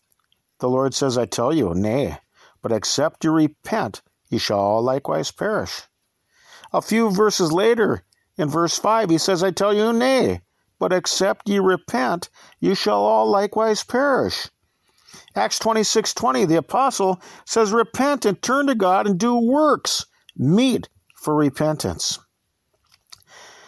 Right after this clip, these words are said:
When the Son of God preached God's word to the people, certain cities were lofted up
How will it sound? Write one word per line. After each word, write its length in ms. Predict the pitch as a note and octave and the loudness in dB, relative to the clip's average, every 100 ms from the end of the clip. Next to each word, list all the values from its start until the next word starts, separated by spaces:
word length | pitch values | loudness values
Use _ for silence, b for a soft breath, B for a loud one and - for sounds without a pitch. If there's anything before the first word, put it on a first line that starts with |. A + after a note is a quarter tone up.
| B | B
When 120 | - B3 | -2 0
the 60 | |
Son 180 | - F4 | 2 0
of 80 | D#4 | 2
God 280 | A3 G3 D3 | 2 2 2
preached 280 | F#3 F3+ | 0 0
God's 320 | - D#3+ D3 A#2 | 0 2 2 0
word 220 | D#3 C#3+ | 0 0
to 60 | |
the 100 | C3 | 0
people, 380 | G#2 D#3+ D3+ A2+ | 0 0 0 0
certain 300 | - D4+ D4+ | -2 -2 -2
cities 540 | - F3+ G#3+ G#2+ - - _ - | 0 0 2 0 -2 -8 _ -8
were 140 | C3+ D3 | -4 -2
lofted 640 | C3 D3+ A3+ - - C3+ | 0 0 0 -2 -6 -2
up 300 | D3+ G#2+ - | -2 -2 -8